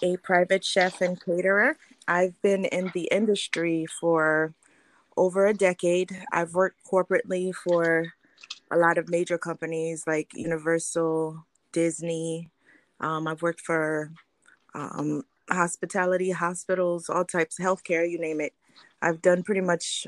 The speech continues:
all that good stuff. Um, I've done small, private, intimate dinners. I've done weddings. I've done festivals. Um, anything food related, I've done it. I've tried it.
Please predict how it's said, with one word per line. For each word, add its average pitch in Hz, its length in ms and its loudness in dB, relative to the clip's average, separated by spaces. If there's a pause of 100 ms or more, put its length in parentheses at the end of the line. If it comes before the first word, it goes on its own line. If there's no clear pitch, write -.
(140)
all 160 160 0
that 151 180 -2
good 151 180 -4
stuff. 147 380 -6
Um, 147 520 -6 (760)
I've 165 260 -2
done 165 540 0 (180)
small, 170 520 0
private, 165 640 0 (600)
intimate 185 480 2
dinners. 202 560 2
I've 160 260 0
done 165 280 0
weddings. 190 840 -2 (500)
I've 165 200 -4
done 175 200 2
festivals. 233 1160 0 (400)
Um, 165 680 -4 (1600)
anything 262 400 6
food 247 240 4
related, 190 500 4 (100)
I've 156 220 0
done 165 220 2
it. 165 120 4
I've 156 140 0
tried 156 300 -2
it. 156 180 0